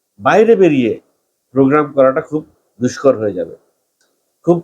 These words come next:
অসুবিধার হয়ে যাবে। তো সেই রজত জয়ন্তীকে স্মরণীয় করে রাখবার জন্যে, সেই রজত জয়ন্তীকে আনন্দময় করে তুলবার জন্যে রায়হান রাফি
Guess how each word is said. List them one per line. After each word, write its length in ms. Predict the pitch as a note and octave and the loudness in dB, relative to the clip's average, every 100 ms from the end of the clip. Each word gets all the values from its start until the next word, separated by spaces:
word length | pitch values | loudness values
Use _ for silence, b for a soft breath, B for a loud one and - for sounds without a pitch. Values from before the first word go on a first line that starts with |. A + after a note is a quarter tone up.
| - | -4
অসুবিধার 500 | C3+ F3 E3+ D3 B2 | -4 2 2 4 2
হয়ে 120 | G2+ | 0
যাবে। 260 | F2+ D#2+ - _ _ - | -4 -10 -18 _ _ -6
তো 60 | |
সেই 260 | C3 E3 D#3+ | 0 2 4
রজত 360 | C3 C#3+ F#3 E3 | 4 2 0 2
জয়ন্তীকে 800 | G3+ G3+ - F#3+ C3+ C3+ G3+ C4 _ _ _ | 2 2 -2 -10 0 2 2 -4 _ _ _
স্মরণীয় 580 | - - E3 A3+ A#3 A#3+ | -16 -2 2 2 2 2
করে 220 | A#3 G#3+ | 4 4
রাখবার 400 | F#3 C3+ C3+ A#2 | 4 2 -2 -2
জন্যে, 340 | A#2+ G2+ G2 - _ | -6 -6 -14 -14 _
সেই 220 | - A#2+ A#2 | -8 -2 2
রজত 300 | A#2+ C3+ C3 | 2 2 2
জয়ন্তীকে 880 | C#3+ D3 C#3 C#3 C#3+ D#3 F#3 A3 - _ _ _ _ - | 2 2 -2 -4 -2 0 2 0 -4 _ _ _ _ -2
আনন্দময় 640 | C#3+ F#3 F#3 A3 A3 G#3+ | 0 0 0 2 4 2
করে 180 | G#3 F#3 | 0 -2
তুলবার 360 | D#3+ C3+ B2+ G#2+ | -2 0 0 0
জন্যে 300 | A2 C#3 D#3+ | -4 0 2
রায়হান 420 | - G#3+ A3 G#3 | 2 2 0 0
রাফি 360 | E3 - G#2+ | -2 -2 -10